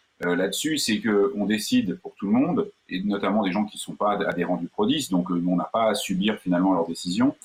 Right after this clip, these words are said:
et que ça, ça concerne aussi, euh, tous les grands festivals qui basent leur succès sur un line-up à cinquante pour cent fait de têtes d'affiche qui viennent de l'étranger, euh, qui sont, euh, organisés par des sociétés à multi-activités, qui sont aussi bien organisateurs de festivals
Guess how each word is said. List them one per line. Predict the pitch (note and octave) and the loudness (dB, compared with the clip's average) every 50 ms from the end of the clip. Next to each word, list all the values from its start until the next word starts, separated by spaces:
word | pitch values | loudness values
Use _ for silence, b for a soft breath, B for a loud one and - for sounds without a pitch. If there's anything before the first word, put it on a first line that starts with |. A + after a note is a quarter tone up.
| B B B B B B B B B - | B B B B B B B B B -6
et | A2+ A#2+ | -4 -2
que | A#2+ B2+ B2 | 0 2 2
ça, | - B2+ A2+ | 2 0 0
ça | - - A2+ G#2 | -2 -2 -2 -4
concerne | - A2 G#2+ - - G#2+ G2 F#2+ | -2 -2 -2 0 2 2 2 2
aussi, | F#2+ F#2+ - - D3 D3 B2+ | 2 0 0 0 2 4 4
euh, | G2+ F#2+ F#2+ B B B B B _ | 4 4 2 B B B B B _
tous | - A#2+ | 0 2
les | A#2+ A2 | 2 4
grands | G2 G#2 A#2+ A#2 | 4 2 2 0
festivals | - G#2+ - - A#2+ A#2 C3+ D3 D3 C3 - | 0 -2 -2 0 0 2 4 4 2 2 0
qui | - F#2+ | -2 -2
basent | F2 G#2+ A2 A2+ G#2 F#2+ | 0 2 2 2 2 2
leur | F#2+ F#2 F#2 | 0 -2 -2
succès | - - - F#2 - - C3 B2+ - | -4 -6 -6 -6 -2 0 2 2 2
sur | - - - A#2 A#2+ A2 G#2+ | 2 0 0 0 0 2 2
un | F#2+ F#2+ F#2 | 2 2 2
line-up | F2+ F#2+ G2 G#2+ A2+ A2+ G2+ | 2 2 2 0 0 0 -2
à | F2 | -4
cinquante | - G2+ F#2+ - G2 F#2+ F#2 - | -4 -4 -4 -2 -4 -4 -4 -6
pour | - - - | -10 -10 -6
cent | - F#2 | -6 -6
fait | F2+ - - G#2 | -4 -2 -4 -2
de | |
têtes | G#2 G#2 F#2+ F2 | -2 -2 -2 -2
d'affiche | F2 F2+ F2+ - - - - - | -2 -2 -2 -4 -4 -6 -6 -6
qui | F2+ | -4
viennent | F2 G2 F#2 F2+ | -4 -2 0 0
de | F2 | 0
l'étranger, | E2 E2+ E2+ - - F#2 F#2 G2 C3 D3 D#3 D3 b b b b b b _ - | -2 -4 -6 -4 -2 -2 0 2 2 0 0 -2 b b b b b b _ -2
euh, | F#2 F#2+ | 0 0
qui | F#2+ - - A2 G#2+ G#2+ | -2 -2 0 2 2 4
sont, | G#2 - - A#2 A2+ A2+ A2 G2 | 2 2 2 4 4 6 6 4
euh, | |
organisés | F#2+ F2+ F2+ F2+ G2 G2 G2 G#2 G2 F#2 A2+ A2+ | 4 2 2 2 2 2 2 2 2 0 0 0
par | - G#2 F2+ F2+ - | 0 0 -2 0 0
des | F#2 F2+ | -2 -2
sociétés | - F#2+ F2+ - - F#2+ F#2 - A2 A2 A2 G2+ - | -2 -4 -4 -4 -4 -4 -4 -2 0 2 2 2 2
à | - | 2
multi-activités, | F2 F#2 G2+ - - - A3+ G#3+ G#3 - - - G#3 G#3 G#3 - - D4+ D4 - - _ _ _ _ _ _ | 2 2 0 0 0 -2 -2 0 0 -2 -4 -6 -6 -6 -4 -2 -2 -2 -2 -2 -6 _ _ _ _ _ _
qui | - G#2+ | -2 -2
sont | - - A2 G#2 | 0 2 2 2
aussi | - - G2 | 2 2 0
bien | F2+ F#2 G2 G2+ | 0 2 2 2
organisateurs | F2+ F2 F2 F#2 F#2 F#2+ F#2 F#2 F2+ - F2+ F2 | 2 0 0 2 2 2 2 0 0 0 0 -2
de | F2 | -2
festivals | F2+ - E2+ - - - G#2+ A#2 B2+ C3+ C#3 C3+ - B | -4 -6 -8 -8 -4 0 0 2 4 4 4 2 2 B